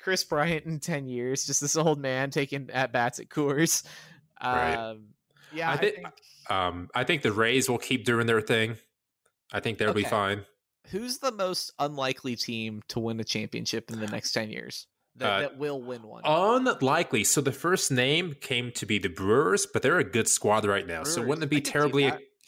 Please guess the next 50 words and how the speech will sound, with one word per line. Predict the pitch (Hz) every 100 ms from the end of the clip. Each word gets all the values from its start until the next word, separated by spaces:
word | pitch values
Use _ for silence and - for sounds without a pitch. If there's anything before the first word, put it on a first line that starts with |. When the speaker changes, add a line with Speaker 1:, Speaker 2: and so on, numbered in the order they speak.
| _
Speaker 2:
it | 165
wouldn't | 196
be | 190
terribly | - - 170 165 151
surprising | - - 165 147 101 92
if | 101
they | 113
won | 107 110 120
a |
World | 101 95 -
Series, | 170 170 -
though. | 82 78 - _ _ _ _ -
Speaker 1:
I, | -
I | 165
could | 202 226
see | - 175
them | 139 131 120
having, | 131 127 120
like, | 117 -
the | 117
next, | 107 -
like, | 120
Cinderella, | - 113 107 113 107 107 110 -
Cinderella | - 120 110 190 90 90
Speaker 2:
Yeah. |
Speaker 1:
run. | 107 107 110 110
I, | - 135
Speaker 2:
Yeah. | 135 98
Speaker 1:
especially, | 135 - 190 - 185 156
like, | 131 120 -
it | -
could | 131
be | 120 113
very | 110 110
surprising | - 113 110 110
if, | 107 -
if | 120 117
Yelich | 107 104 110 -
is | 117
not | 120 113
good | 117 110
again. | 110 110 110 113 - _ _ _ _
Uh, | - 104 101 101
they | 104 135
have | 180 160
great | 143 131
Speaker 2:
<sighs> | 117 104
Speaker 1:
pitching, | 90 87 131 143 - _ _ -
Speaker 2:
Uh-huh. | 110 101 101
Speaker 1:
so | - 110 107